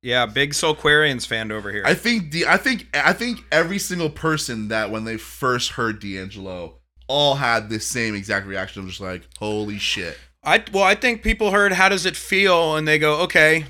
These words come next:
Speaker 1: this guy's just, like, a very, you know, I don't wanna say one trick pony, but this guy is, like,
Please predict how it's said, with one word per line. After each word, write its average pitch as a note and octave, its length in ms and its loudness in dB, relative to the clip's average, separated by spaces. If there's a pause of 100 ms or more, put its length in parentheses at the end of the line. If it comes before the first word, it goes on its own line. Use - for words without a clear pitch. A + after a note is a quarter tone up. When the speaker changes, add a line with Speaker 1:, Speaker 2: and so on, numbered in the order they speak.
Speaker 1:
this D3+ 160 -2
guy's D#3 300 2
just, D#3 220 -2
like, C#3+ 160 2
a C#3+ 60 4
very, C3+ 760 2
you B2+ 200 -6
know, A#2+ 100 -6
I A#2+ 80 -6
don't D#3 100 0
wanna E3+ 140 0
say D3+ 160 2
one C3+ 220 -2
trick B2+ 260 -2
pony, E3+ 240 2
but A#2+ 160 -2
this C#3 180 -2
guy C#3 200 4
is, C3+ 240 -2
like, B2 340 -2